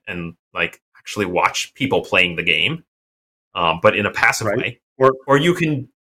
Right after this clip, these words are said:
Speaker 2: or maybe,
Speaker 1: or you
Speaker 2: like,
Speaker 1: can
Speaker 2: instructional information in, in an online
Speaker 1: Right.
Speaker 2: stream, perhaps. I mean, like,
Speaker 1: Right, right.
Speaker 2: I mean, I don't know if you have anything you would recommend.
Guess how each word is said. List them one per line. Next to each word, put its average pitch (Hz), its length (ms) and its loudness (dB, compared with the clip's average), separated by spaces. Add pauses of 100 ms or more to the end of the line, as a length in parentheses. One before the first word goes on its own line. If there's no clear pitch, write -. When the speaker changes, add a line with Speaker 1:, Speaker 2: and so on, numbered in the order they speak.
Speaker 2:
or 135 100 -10
maybe, 139 160 8
Speaker 1:
or - 40 8
you 135 60 6
Speaker 2:
like, 127 180 4
Speaker 1:
can 143 40 6
Speaker 2:
instructional 143 800 0
information 135 920 -2
in, 127 420 -2
in 131 160 0
an 123 80 2
online 117 320 4
Speaker 1:
Right. 110 80 -2
Speaker 2:
stream, 117 280 -2
perhaps. 113 640 0 (220)
I 107 40 -12
mean, 107 180 -2
like, 107 240 0
Speaker 1:
Right, - 160 4 (240)
right. 120 160 -4
Speaker 2:
I - 280 -20
mean, 101 260 -8 (100)
I 110 40 -12
don't 101 100 -14
know 98 60 -10
if - 60 -6
you 107 80 0
have 113 160 4
anything 113 140 2
you 107 80 2
would 101 100 -4
recommend. 101 560 -2